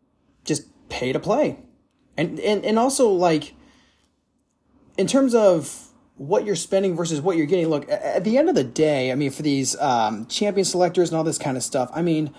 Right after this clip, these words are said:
some of it is just, hey, choose it, so you can just have it, and, you know, you don't have to rely on R N G. But when you are relying on R N G, I mean,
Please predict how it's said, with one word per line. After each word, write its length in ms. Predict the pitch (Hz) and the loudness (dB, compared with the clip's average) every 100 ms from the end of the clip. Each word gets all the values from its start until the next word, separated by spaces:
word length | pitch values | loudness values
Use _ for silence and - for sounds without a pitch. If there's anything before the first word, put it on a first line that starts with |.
| - - _ _ _ _ _ _ _ _ _ _ _ _ - | -20 -20 _ _ _ _ _ _ _ _ _ _ _ _ -4
some 220 | - 214 | 0 2
of 120 | 233 | 4
it 120 | 240 | 4
is 160 | 185 170 | 4 2
just, 220 | - 165 | 2 2
hey, 160 | 175 147 | 2 0
choose 380 | - 196 202 127 | 0 -2 -2 -2
it, 240 | 139 - | -4 -6
so 140 | - | -2
you 100 | 151 | -2
can 80 | 151 | 0
just 160 | 151 139 | -2 -2
have 380 | - 170 165 127 | 0 4 4 4
it, 160 | 131 | 0
and, 380 | 147 131 123 123 | -2 -6 -4 -4
you 40 | 139 | -2
know, 60 | |
you 100 | 135 | 0
don't 100 | 147 | 0
have 40 | 147 | 0
to 80 | 131 | 0
rely 320 | 127 135 143 | 0 0 0
on 80 | 127 | 0
R 200 | 131 135 | -2 -2
N 140 | 127 | -2
G. 120 | 135 | -2
But 120 | 135 | -2
when 120 | 127 156 | 0 0
you 140 | 190 | 2
are 160 | 233 254 | 4 4
relying 440 | 165 170 175 156 | 4 4 2 0
on 240 | 135 147 143 | -2 -2 0
R 200 | 135 135 | 2 2
N 200 | 139 123 | 2 -2
G, 400 | 131 143 143 139 | 0 0 0 0
I 40 | |
mean, 320 | 143 139 131 | -2 -2 -4